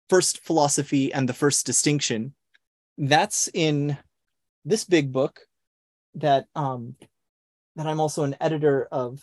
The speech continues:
This just came out this year, twenty twenty-three. It's called Laws of Form, a fiftieth Anniversary. It's huge. It's a collection of, of all the essays from the conference. And, um, going forward, we've developed into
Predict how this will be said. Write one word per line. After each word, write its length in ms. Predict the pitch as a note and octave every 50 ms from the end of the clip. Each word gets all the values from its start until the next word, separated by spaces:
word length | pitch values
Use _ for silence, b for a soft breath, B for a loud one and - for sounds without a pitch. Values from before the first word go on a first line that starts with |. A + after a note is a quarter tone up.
| _ -
This 160 | F3 - -
just 200 | - G3 - -
came 180 | - G#3 F#3+
out 240 | F3 E3 E3 - - _ - _ _ _ _ _ -
this 180 | G#3+ G#3 -
year, 180 | F3+ E3+ E3 F3
twenty 260 | - - F#3 F3+ F#3
twenty-three. 640 | - - F#3+ F#3 F3+ D3 - E3 D#3 D3+ D3 C#3+ _ _ _ _ _ _ _ _ _ _ _ _ _ _ _ _ _ _ -
It's 180 | F3 C#3+ - -
called 340 | - E3 C#3+ C#3 C3 C#3 - _ _ _
Laws 320 | - D3 D3 F3 F#3+ E3 D#3+
of 120 | F3+ D3+
Form, 240 | - F3 E3 E3+ E3
a 60 | D3
fiftieth 400 | C#3 - F3+ - - F#3+ E3 D3+
Anniversary. 640 | E3 D#3+ D3+ C#3 D3+ D#3 D3 - F3+ F3 F3+ F3+ - b b b b b b _ _ _ _ _ _
It's 80 | - -
huge. 340 | - F#3 E3 D#3+ D#3 - - b b b b b -
It's 120 | E3 C#3+
a 60 | D#3
collection 400 | - E3+ E3+ E3+ D#3+ - - F3
of, 180 | E3 D3 C#3+ D3+ _ -
of 80 | D3+ D#3
all 100 | E3 D#3+
the 160 | D#3+ C#3+ -
essays 640 | D3+ D3 - F3+ E3+ D#3+ D#3 D3+ C#3 - - - - _ _ -
from 140 | F3 D#3+ C#3+
the 60 | C#3+
conference. 640 | - F#3+ G3+ G3 - F#3 D#3+ D3+ D3 - - - _ _ _ _ _ _ _ _ -
And, 260 | - D#3 D#3 D3 D3 D3
um, 300 | D#3 D#3+ C#3+ C#3 C#3 B2+
going 240 | F3 F#3 F#3 F3+
forward, 520 | D#3 - G3 G3 G3 F3+ F3 E3 D3+ D#3+ - -
we've 260 | F3 D#3+ D#3 C#3 -
developed 400 | - C#3+ E3 D#3+ E3 D3+ - -
into 640 | E3 D#3 C#3+ - D#3+ D#3 D3+ C#3+ C#3 C#3 C3 -